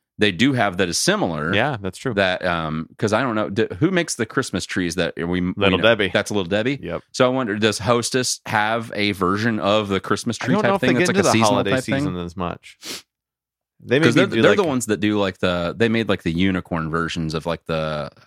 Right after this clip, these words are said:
Speaker 1: cupcakes and stuff, haven't they?
Speaker 2: Yeah, they do.
Speaker 1: They're
Speaker 2: They,
Speaker 1: the ones that do,
Speaker 2: they
Speaker 1: like,
Speaker 2: lean
Speaker 1: that
Speaker 2: heavy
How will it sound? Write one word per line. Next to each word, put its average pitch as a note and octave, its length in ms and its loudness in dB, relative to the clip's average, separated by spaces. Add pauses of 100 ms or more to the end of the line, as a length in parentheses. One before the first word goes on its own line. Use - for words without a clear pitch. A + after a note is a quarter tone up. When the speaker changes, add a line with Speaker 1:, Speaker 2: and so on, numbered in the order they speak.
(160)
Speaker 1:
cupcakes - 500 -4
and D2+ 100 -8
stuff, - 240 -6
haven't F2 240 -4
they? G#2 200 -6
Speaker 2:
Yeah, A#2 200 6
they C3 140 4
do. C3+ 140 0
Speaker 1:
They're G#2+ 140 2
Speaker 2:
They, D3 80 6
Speaker 1:
the E3+ 60 6
ones - 160 -4
that - 100 -2
do, E3+ 100 -2
Speaker 2:
they E3 120 8
Speaker 1:
like, G3+ 60 2
Speaker 2:
lean G#3 100 2
Speaker 1:
that F3 80 2
Speaker 2:
heavy D3+ 140 4